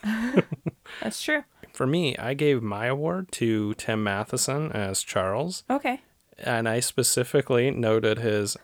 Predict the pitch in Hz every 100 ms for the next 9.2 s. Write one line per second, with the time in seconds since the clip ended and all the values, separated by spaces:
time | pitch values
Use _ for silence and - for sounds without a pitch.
0 | - 110 123 123 117 - 113 113 120 120
1 | 120 - - 120 117 110 107 90 95 117
2 | 170 190 - _ _ _ _ _ _ _
3 | - 120 113 110 110 - - 110 - -
4 | - _ - 78 85 87 87 - _ _
5 | _ _ _ _ _ - 190 208 214 -
6 | - _ _ _ _ _ _ _ 143 147
7 | 151 - 135 127 113 107 117 113 110 98
8 | 101 101 98 117 127 98 98 87 87 85
9 | -